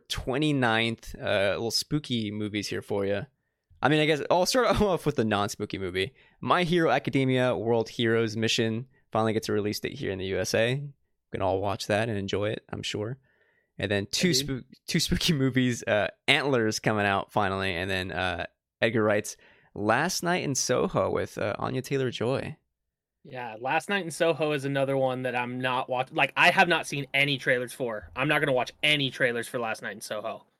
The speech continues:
Speaker 2: 'cause I wanna, like, like, all the neon and stuff that I've seen from, like, pictures and stuff, and I love Edgar Wright, so I wanna go in absolutely blind on this one.
Speaker 1: What's, uh, what's your favorite Edgar Wright movie?
Speaker 2: Um, oh man,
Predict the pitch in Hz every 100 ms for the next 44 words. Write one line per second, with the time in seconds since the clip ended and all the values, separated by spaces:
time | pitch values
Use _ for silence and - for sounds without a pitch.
0 | _ - 135 131 135 135 127 123 - -
1 | 120 - - _ _ _ - 147 147 185
2 | 196 160 165 180 180 190 190 185 175 170
3 | 156 175 175 170 143 - 160 185 175 185
4 | - 190 196 - 156 151 156 156 151 160
5 | 170 151 151 151 170 - _ _ - 151
6 | 139 131 - 143 147 151 139 143 135 123
7 | 120 123 - - 135 135 143 135 123 117
8 | 117 113 113 - 117 110 _ _ _ _
9 | _ _ - 147 - 165 151 160 196 202
10 | 175 135 123 107 - - - - _ _
11 | _ _ _ _ _ _ - 170 196 202
12 | 202 - 139 107 107 110 110